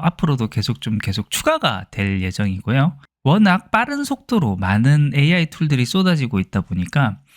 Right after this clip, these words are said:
어, 저도 여기 있는 툴들을 모두 다 활용해 보지는 못했고 이름이라도 알게 되거나 이 주소만 알게 되면 우선은 여기에 좀 정리를 해보고 있습니다. 그렇기 때문에 좀 잘못된 정보가 있을 수도 있고 수정 보완이 되어야 될 부분도 있고 추가되어야 될 부분도 있는데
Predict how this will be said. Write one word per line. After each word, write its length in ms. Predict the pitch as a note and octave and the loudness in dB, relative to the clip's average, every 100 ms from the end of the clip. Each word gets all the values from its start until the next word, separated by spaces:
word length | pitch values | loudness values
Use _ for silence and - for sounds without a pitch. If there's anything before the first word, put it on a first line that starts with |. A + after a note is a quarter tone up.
| - - _ | -18 -18 _
어, 140 | G#2 | 0
저도 260 | - D#3+ E3 | 2 2 4
여기 240 | D3 E3 | 2 2
있는 240 | C3 A#2 G#2 | 2 2 2
툴들을 400 | - D#3+ C3 G2 | 0 2 2 2
모두 260 | B2 D3+ | 2 2
다 100 | C#3 | 0
활용해 380 | - B3+ C4 F#3+ | 0 2 4 4
보지는 380 | - A#2 A2 G2+ | 2 -2 -2 -2
못했고 600 | - - - - B2+ G#3 - - _ - | -4 -6 -6 0 0 0 -4 -20 _ 0
이름이라도 640 | C#4 C4 F#3+ C3+ - A#2+ | 2 4 4 4 0 0
알게 320 | F#2 F#2+ A#2+ | 2 2 0
되거나 480 | A2+ G2 F#2+ A2 F#3+ | 0 -2 0 2 2
이 220 | G3 B2 | 2 -2
주소만 480 | - A#2+ F#3+ G3 F#3 | 0 0 4 4 4
알게 240 | G2 F#2 G2+ | 2 0 0
되면 240 | F#2 F#2 | 0 0
우선은 460 | G#2+ C3 G3 B2+ F#2+ | 2 2 4 2 0
여기에 280 | G#2+ - G2 | -2 0 -4
좀 160 | G#2 | -4
정리를 480 | - G2 A2 A#2 B2+ | -4 -2 0 -2 2
해보고 600 | D3+ D3 A#2 G#2 C3 C3 | 2 2 -6 -2 0 0
있습니다. 540 | G2+ - A2 F2+ F2+ - - - - | 0 0 0 0 -4 -6 -20 -20 -6
그렇기 280 | A#2+ A#2 | -4 -4
때문에 520 | - G#2 G#2 C#3+ B2+ - - - _ - | -2 0 4 4 2 -2 -20 -20 _ -8
좀 160 | - A#2 | 0 2
잘못된 500 | G#2+ A#2 F3+ G#3 G#3+ | 2 2 2 2 2
정보가 380 | D#3+ C#3+ C#3 A#2 | 4 2 2 0
있을 200 | G#2 C3+ | 0 -2
수도 260 | - A2+ | -2 0
있고 320 | F#2+ - A3+ B3+ | -2 0 -2 0
수정 360 | B3+ A#3+ B3 | 0 4 2
보완이 540 | - A2+ A#2+ B2+ B2+ A#2+ | 2 0 2 4 4 4
되어야 340 | A2+ G#2+ G2+ | 2 2 2
될 140 | F#2+ F#2+ | 0 -4
부분도 380 | G#2 G2 F#2+ | -4 -2 0
있고 260 | F2 - F2+ | -2 -2 -6
추가되어야 580 | - F#3 G3+ G3 G3 D#3 | -2 0 2 4 2 2
될 120 | A2+ | 0
부분도 340 | A2 G#2 G2+ G2+ | -2 -4 -2 -2
있는데 420 | F2 G#2+ C#3+ | 0 0 0